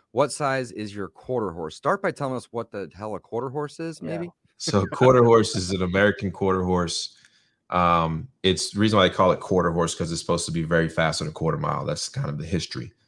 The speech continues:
Speaker 1: Cool. Thank you.
Speaker 3: Um, and how they measure horses is by hands like this. That's how they do it old school. So my smallest horse is
Speaker 1: Like,
Speaker 3: fifteen
Speaker 1: like,
Speaker 3: hands.
Speaker 1: f-, finger to
Speaker 3: Yeah. So that's how they measure
Speaker 1: Wow.
Speaker 3: horses. So my smallest horse is, uh,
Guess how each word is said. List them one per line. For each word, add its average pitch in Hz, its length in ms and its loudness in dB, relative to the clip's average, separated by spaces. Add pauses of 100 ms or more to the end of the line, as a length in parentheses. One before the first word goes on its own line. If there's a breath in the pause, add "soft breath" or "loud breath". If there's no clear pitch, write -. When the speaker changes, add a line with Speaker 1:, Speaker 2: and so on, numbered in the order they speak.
(100)
Speaker 1:
Cool. 101 260 -6
Thank 117 180 -4
you. 95 60 6
Speaker 3:
Um, 92 420 6 (140)
and 95 100 0
how 107 180 6
they 113 120 8
measure 101 400 6
horses 90 480 2
is 78 100 -8
by 80 200 0
hands 78 640 -4 (500)
like 73 180 -10
this. - 420 -12 (120)
That's 85 160 -10
how 82 80 -2
they 80 80 -4
do 80 180 -2
it - 40 -8
old 80 160 -4
school. - 340 -14
So - 180 2
my 104 160 6
smallest 110 480 6
horse 95 320 4
is 85 160 -8
Speaker 1:
Like, - 120 -2
Speaker 3:
fifteen - 180 -6
Speaker 1:
like, - 140 2
Speaker 3:
hands. - 240 -4 (180)
Speaker 1:
f-, - 80 -6 (100)
finger 165 300 0
to 127 160 -4 (540)
Speaker 3:
Yeah. 90 380 2 (500)
So - 120 -6
that's 95 200 4
how 101 120 6
they 92 80 4
measure 90 480 2
Speaker 1:
Wow. 107 260 -2
Speaker 3:
horses. 98 500 -2
So - 120 -2
my 101 140 6
smallest 104 480 6
horse 95 380 8
is, 82 480 0
uh, 78 400 2